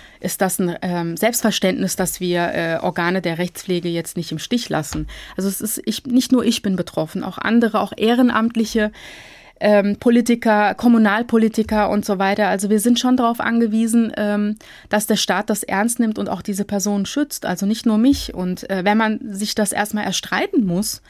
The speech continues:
oder wenn man die Öffentlichkeit braucht, das ist schon traurig. Wissen Sie, das Ganze hat sich ja bei mir erst, äh, geändert, ähm, als diese ganze Sache öffentlich wurde. Da haben sich, ähm, dann Personen bei mir gemeldet von der Polizei und haben uns aufgeklärt. Sie haben mit meinen Eltern zu Hause gesprochen,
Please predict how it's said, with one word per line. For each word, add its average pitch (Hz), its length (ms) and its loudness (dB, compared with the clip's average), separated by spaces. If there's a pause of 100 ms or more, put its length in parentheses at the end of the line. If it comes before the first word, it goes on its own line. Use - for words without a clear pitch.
(520)
oder 214 320 4
wenn 208 100 4
man 208 160 2
die 202 120 0
Öffentlichkeit 269 720 0
braucht, - 600 -6
das 208 140 -4
ist - 240 -4
schon 277 200 4
traurig. 240 420 2
Wissen 226 240 0
Sie, 240 180 0 (920)
das 240 180 2
Ganze 269 340 2
hat 262 140 2
sich 262 140 2
ja 262 100 4
bei 233 160 4
mir 240 240 4
erst, - 420 -2
äh, 220 240 0
geändert, 247 680 2
ähm, 220 500 0 (380)
als 226 180 -2
diese 226 220 -2
ganze 233 280 0
Sache 220 360 -2
öffentlich 220 520 0
wurde. 175 440 0 (920)
Da 202 180 2
haben 220 180 4
sich, 185 320 -2
ähm, 175 460 -4
dann 180 220 -2
Personen 190 400 -2
bei 190 120 -2
mir 190 140 0
gemeldet 185 400 -2
von 185 140 -4
der 175 80 -4
Polizei 185 600 0
und 180 200 -2
haben 190 160 2
uns 196 180 -2
aufgeklärt. 196 640 0
Sie 214 100 0
haben 214 120 4
mit 226 120 2
meinen 220 200 2
Eltern 214 360 4
zu 220 140 0
Hause 220 280 2
gesprochen, 220 640 0